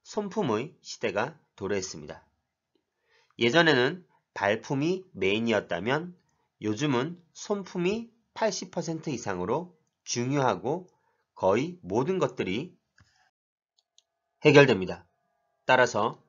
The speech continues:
인터넷과 다양한 어플을 이용하여 시세조사가 가능한 시대이므로 시간을 효율적으로 사용할 수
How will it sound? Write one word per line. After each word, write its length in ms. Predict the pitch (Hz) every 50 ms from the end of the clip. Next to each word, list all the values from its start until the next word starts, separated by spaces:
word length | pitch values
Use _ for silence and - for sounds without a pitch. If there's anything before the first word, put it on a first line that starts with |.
| _ _ _ _ _ _
인터넷과 840 | - 110 113 113 135 143 135 127 107 - - 135 139 151 165 175 - _ _ _ _ _ -
다양한 440 | - 113 117 117 135 156 170 156 123
어플을 580 | 110 - - - - 113 104 101 117 143 147 _ -
이용하여 680 | 95 98 104 104 101 98 92 90 87 90 117 143 - _ _ _ _ _ _ _
시세조사가 880 | _ - - 175 - 190 185 139 113 - 107 92 95 113 135 156 170 - _ _ _ -
가능한 460 | - - 98 95 98 104 110 117 110
시대이므로 760 | 110 - - - 117 104 92 87 85 95 120 143 170 175 - _ _ _ _ _ _ _ _
시간을 680 | - - - 175 160 180 185 143 110 107 131 156 - _ _ _ _ _ _ - -
효율적으로 720 | - - 202 196 185 - 110 90 85 90 107 139 170 180 180 _ _ _ _ _
사용할 460 | - - - 135 120 110 90 82 -
수 320 | - - - 131 151 147